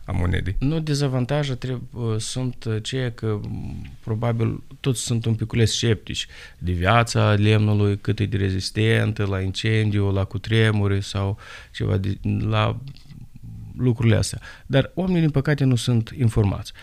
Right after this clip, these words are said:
Speaker 2: Eu, ca dezavantaj, nu văd nimic absolut, pentru că eu sunt propriu îndrăgostit de această tehnologie și nu văd niciun dezavantaj. Unul din dezavantaje poate fi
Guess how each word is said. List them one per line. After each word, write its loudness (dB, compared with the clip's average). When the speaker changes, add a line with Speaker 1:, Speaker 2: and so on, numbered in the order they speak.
Speaker 2:
Eu, 6
ca 4
dezavantaj, 4
nu 4
văd 2
nimic 4
absolut, -4
pentru -2
că -4
eu 0
sunt -2
propriu -2
îndrăgostit 2
de -2
această -2
tehnologie 0
și -4
nu 0
văd 2
niciun 0
dezavantaj. 0
Unul 2
din 2
dezavantaje 2
poate 0
fi 0